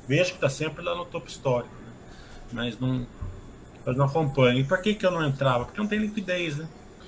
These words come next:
Eu entrei, depois saí, depois você vai aprendendo, né?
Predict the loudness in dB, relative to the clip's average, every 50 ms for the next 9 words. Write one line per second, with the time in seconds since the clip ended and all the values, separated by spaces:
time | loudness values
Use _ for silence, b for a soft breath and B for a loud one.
0 | B B B 0 4 4 6 6 4 4 4 6 4 4 4 2 2 0 4 8
1 | 8 8 8 6 2 -2 -2 -2 -2 -2 0 2 4 4 4 4 2 2 2 2
2 | 2 2 2 2 2 2 2 0 -2